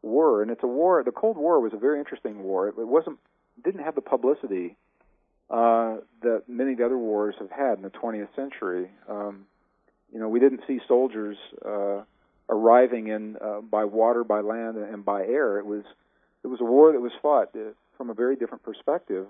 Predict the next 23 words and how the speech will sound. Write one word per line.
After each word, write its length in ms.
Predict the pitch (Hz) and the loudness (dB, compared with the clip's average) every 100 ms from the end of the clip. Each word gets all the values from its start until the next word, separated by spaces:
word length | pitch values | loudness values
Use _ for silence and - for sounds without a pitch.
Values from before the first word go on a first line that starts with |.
| 101 | -10
On 120 | 107 | -8
the 60 | 107 | -6
one 260 | 110 147 | -4 -4
hand, 280 | 165 135 101 | -6 -10 -8
on 80 | 101 | -6
the 120 | 110 | -2
other 220 | 113 160 143 | -2 -2 -6
hand, 360 | 113 107 110 - _ _ _ _ _ _ - | -10 -12 -14 -18 _ _ _ _ _ _ -2
uh, 520 | 113 113 113 113 113 - | 2 2 0 -2 -10 -6
many 280 | 117 143 | 0 0
people 380 | 156 160 - 135 | -2 -6 0 2
are 140 | 110 110 - | 2 0 -2
simply 220 | 127 117 | -2 -2
not 200 | 113 113 | 0 -2
aware 380 | 107 117 127 104 | 2 2 4 2
of 100 | 98 - | -2 -6
how 200 | 123 120 - | -6 -6 0
frighteningly 540 | 127 135 135 120 117 | 2 2 -2 -6 -6
close 440 | 113 - 135 113 98 - - _ _ _ _ _ | -6 0 2 2 -2 -14 -20 _ _ _ _ _
both 220 | 120 143 - _ | 6 6 -2 _
sides 360 | 131 120 110 107 - | -2 0 -4 -6 -10
came 320 | 156 143 104 101 | -10 -8 -10 -6
during 420 | 113 120 123 | -6 -4 -8